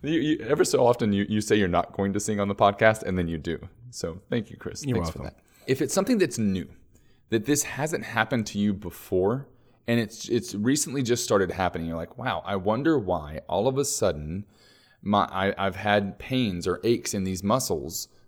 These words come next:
Speaker 1: for the last, you know, six months. It just, it just started happening. This is not normal."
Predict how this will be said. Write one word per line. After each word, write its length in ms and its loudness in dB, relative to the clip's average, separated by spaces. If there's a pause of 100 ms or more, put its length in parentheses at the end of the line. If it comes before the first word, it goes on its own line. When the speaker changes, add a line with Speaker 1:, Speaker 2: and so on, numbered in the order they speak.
Speaker 1:
for 100 -2
the 120 4
last, 540 -4
you 120 -2
know, 280 -4 (120)
six 320 -8
months. 220 -4
It 80 -8
just, 200 -6
it 140 -10
just 200 -2
started 280 2
happening. 420 -8
This 200 -4
is 100 -8
not 220 -6
normal." 400 -2